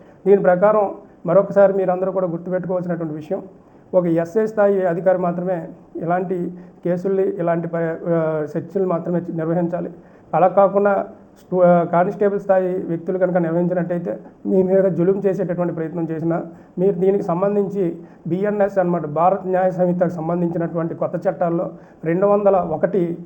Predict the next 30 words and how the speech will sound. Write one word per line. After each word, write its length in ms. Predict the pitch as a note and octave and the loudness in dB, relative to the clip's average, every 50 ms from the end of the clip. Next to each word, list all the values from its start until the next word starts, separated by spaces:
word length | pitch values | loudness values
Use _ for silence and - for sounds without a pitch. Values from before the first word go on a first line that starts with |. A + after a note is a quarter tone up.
| - - - - | -16 -20 -12 -4
మీకు, 480 | G3 F3 F3+ F3+ F3+ F3+ F3+ F3 F3 - - - - - - | -2 -2 -2 0 0 0 0 0 -2 -4 -8 -12 -10 -2 2
ఆ, 260 | E3+ E3+ E3 E3 E3 D#3 | 2 4 4 4 2 2
వెసులుబాటుగా 540 | D3+ D#3 D#3 F#3 F3+ F3 F#3+ F3+ F3 F#3 F3+ | 0 -2 -2 0 2 4 4 4 4 4 2
ఉంది. 220 | F3 F3 E3+ E3+ - - - - - _ | 2 2 0 -4 -6 -12 -18 -20 -12 _
దీని 180 | E3+ F3 F#3 F#3 | 0 0 2 4
ద్వారా 240 | F3+ F#3 F#3+ G3 G3+ | 4 4 4 4 4
మీరు 200 | F#3+ F#3+ F#3+ F#3 | 2 2 0 2
వారి 200 | F3+ F3 E3+ F3 | 2 2 2 0
మీద 160 | E3+ F#3+ F3+ F#3 F#3 E3+ - - - - - - - _ _ _ - | 0 0 2 2 0 0 -2 -6 -10 -18 -20 -20 -20 _ _ _ -4
కేసులు 280 | F3+ F3+ F#3+ F#3+ F#3+ F#3 | -2 -2 0 0 0 2
కూడా 400 | F#3 F#3 G3 G3 F3+ E3+ E3+ - | 4 4 6 6 4 2 0 -2
వేసేటటువంటి 560 | D#3+ E3 E3 F3 D#3 F3 E3+ - E3 D3+ D#3 | -6 -6 -6 -6 -6 -6 -6 -6 -8 -6 -6
అవకాశం 340 | D3+ D3 C#3 D#3 D3 D#3 D3+ | -6 -6 -6 -6 -8 -8 -8
కూడా 140 | D3+ C#3+ C3+ | -8 -8 -8
ఉంది. 180 | B2+ B2+ C3 B2+ - - _ _ _ - | -10 -12 -14 -18 -20 -20 _ _ _ -10
కాబట్టి 300 | - D#3 F3 F3+ F3 - | -4 -4 -2 -2 -2 -4
మిత్రులందరూ 500 | F#3+ F3 F3 F3 F#3 F3+ F#3 F#3 F#3 F#3 | -6 -6 -8 -6 -4 -4 -2 -2 -2 -2
కూడా 160 | F3 F3+ F3+ | 0 0 0
గుర్తుపెట్టుకొని, 600 | F3 D#3 D3+ C#3+ E3+ E3+ F3 E3 E3+ F3 E3 F#3 G3+ - - - - - - - - - - - _ _ _ _ _ _ - - | 0 -2 -4 -8 -8 -8 -8 -6 -6 -6 -6 -6 -6 -10 -14 -20 -20 -20 -20 -20 -20 -20 -20 -20 _ _ _ _ _ _ -4 -2
మద్యపానం 400 | F3 E3 G3+ G#3 G#3+ G#3+ A3 G#3+ | 0 2 2 2 4 4 4 6
ఆరోగ్యానికి 520 | G3+ G3 G3+ G#3+ F#3+ G3+ G3 F#3+ F#3 F#3 | 6 4 4 4 4 4 2 2 2 0
హానికరం 400 | E3 F#3 F3+ F#3+ F3 F#3 F#3 F3+ | 0 0 0 0 2 2 2 2
అనే 280 | F3+ F3 F3 E3 D3+ E3+ - - | 0 0 -2 -4 -6 -8 -10 -8
విషయాన్ని 360 | E3 E3 E3+ G3 F#3+ F#3+ F#3 D#3+ | -8 -4 0 0 0 2 0 -2
గుర్తుపెట్టుకోవాలి. 680 | D#3 C#3+ E3+ E3+ - F3 E3+ F3 F3 E3+ F3+ F3+ F3 - - - - - | -4 -6 -4 -6 -4 -2 0 0 0 0 -2 -6 -8 -12 -16 -10 -6 -4
అదేవిధంగా 480 | D#3 F3 G3 G#3 G3+ F#3+ G3 F#3+ G3+ | -4 -2 0 0 0 2 2 2 2
మీరు 160 | F#3+ F3+ F3+ | 2 0 -2
వెహికల్ 320 | D#3 D#3+ F#3 F#3+ F#3+ G#3 G#3 | -2 -2 -2 -2 -2 -2 0
మీద 180 | G3+ G3+ F#3 | 0 2 2
వెళ్ళేటప్పుడు 840 | F#3+ F3+ F3 F3 F3 E3 D#3+ E3+ F3+ F3+ F3+ F3+ E3+ F3+ F3+ F#3 | 2 2 2 -2 -4 -2 0 0 2 2 2 0 0 0 -4 -4